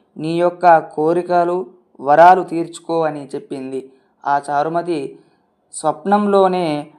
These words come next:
అమ్మవారికి ప్రదక్షిణ నమస్కారములు చేసి ఎన్నో స్తోత్రాలు చేసి ఇలా అంటుంది,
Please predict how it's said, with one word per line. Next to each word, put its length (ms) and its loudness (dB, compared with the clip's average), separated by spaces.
అమ్మవారికి 720 4
ప్రదక్షిణ 460 -6
నమస్కారములు 680 -4
చేసి 580 -8
ఎన్నో 360 -6
స్తోత్రాలు 800 4
చేసి 520 -8
ఇలా 180 0
అంటుంది, 600 -8